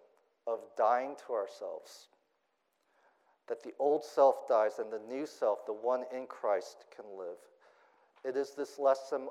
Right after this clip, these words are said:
of self-denial, which can be, self-denial can be abused, it can be weaponized. Um, confinement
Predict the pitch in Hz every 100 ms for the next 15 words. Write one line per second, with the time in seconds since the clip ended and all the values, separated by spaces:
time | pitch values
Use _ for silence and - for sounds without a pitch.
0 | 131 117 - - _ _ _ _ _ -
1 | - 156 156 160 165 143 131 123 113 92
2 | 85 - - 117 123 - - - 131 127
3 | 120 117 - 202 214 190 165 151 139 -
4 | 131 127 117 104 131 135 143 139 107 -
5 | 120 117 110 104 113 127 123 123 120 -
6 | - _ _ _ _ _ _ - _ -
7 | 117 107 104 107 - - - - 135 -
8 | 160 156 156